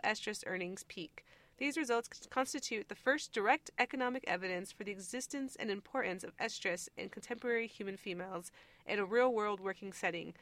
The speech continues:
These results have clear implications for human evolution, sexuality,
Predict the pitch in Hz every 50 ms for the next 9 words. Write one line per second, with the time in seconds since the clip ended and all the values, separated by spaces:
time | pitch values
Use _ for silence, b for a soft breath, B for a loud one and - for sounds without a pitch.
0 | b b b b b b _ _ _ - 240 233 214 247 247 - 254 247 - -
1 | 220 - - - 311 320 302 277 294 - - 233 208 202 - 208 208 - - -
2 | - 262 262 254 214 233 226 233 208 190 190 - - 190 190 190 - - 208 -
3 | - - 196 180 175 175 180 180 180 185 190